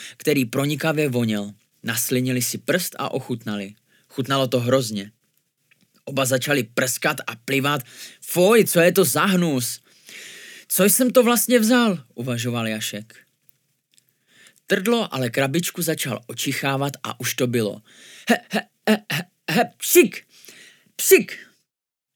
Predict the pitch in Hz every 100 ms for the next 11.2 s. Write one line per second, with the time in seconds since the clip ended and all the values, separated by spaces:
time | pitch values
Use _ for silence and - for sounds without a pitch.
0 | _ _ _ 110 117 156 175 208 135 135
1 | 131 160 175 - - _ - 117 127 143
2 | 185 170 165 170 170 117 123 127 139 -
3 | 139 127 120 110 107 - - - _ _
4 | - - _ 117 123 135 127 135 135 151
5 | 135 135 127 123 - 123 120 131 117 107
6 | 110 98 - - _ 113 107 117 175 -
7 | 123 139 135 127 - 110 - 101 - _
8 | - - _ 110 120 - 131 131 165 156
9 | 131 175 185 123 127 131 156 143 143 127
10 | - 156 147 147 - 143 135 117 113 -
11 | 104